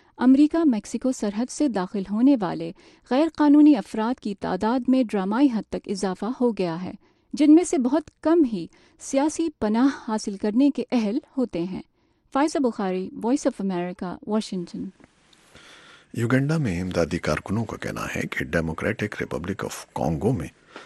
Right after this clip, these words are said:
Speaker 2: مسلح تصادم کی وجہ سے جون کے بعد سے پناہ گزینوں کے ریلے میں دو گنا اضافہ ہو گیا ہے، جس سے انسانی ہمدردی کی بنیاد پر حاصل ہونے والی فنڈنگ پر بوجھ پڑ گیا ہے۔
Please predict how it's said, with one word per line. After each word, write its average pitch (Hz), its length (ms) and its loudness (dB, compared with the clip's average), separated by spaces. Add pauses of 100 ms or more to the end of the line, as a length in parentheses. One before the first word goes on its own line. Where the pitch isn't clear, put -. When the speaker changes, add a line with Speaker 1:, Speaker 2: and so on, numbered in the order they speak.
(180)
Speaker 2:
مسلح 113 500 -2
تصادم 92 460 -2
کی 90 100 -6
وجہ 71 220 -4
سے - 160 0
جون 101 300 -2
کے - 180 -4
بعد - 200 0
سے - 180 0
پناہ 69 240 -2
گزینوں 101 420 -2
کے - 180 -6
ریلے - 260 -2
میں 85 200 -4 (160)
دو 98 200 0
گنا 92 180 0
اضافہ - 520 -6
ہو 62 100 -8
گیا - 300 -2
ہے، - 60 2 (540)
جس 104 120 0
سے 117 160 4
انسانی 120 480 0
ہمدردی 95 440 0
کی 117 140 -4
بنیاد 76 400 -4
پر 76 100 0 (120)
حاصل 85 240 -2
ہونے 87 200 -4
والی 58 260 -4
فنڈنگ 82 400 -2
پر - 160 -8 (260)
بوجھ 82 460 -4 (300)
پڑ - 140 -2 (100)
گیا - 180 -6 (140)
ہے۔ - 60 -10